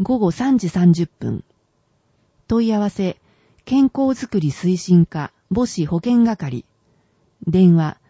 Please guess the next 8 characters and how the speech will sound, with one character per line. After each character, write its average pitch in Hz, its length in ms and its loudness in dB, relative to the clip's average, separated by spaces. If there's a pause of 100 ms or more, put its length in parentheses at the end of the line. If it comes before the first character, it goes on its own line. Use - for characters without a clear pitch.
(120)
七 190 320 4
五 214 280 0
七 160 300 4
の 123 220 -2 (120)
九 233 260 2
七 196 300 2
五 143 240 -6
九。 123 400 -8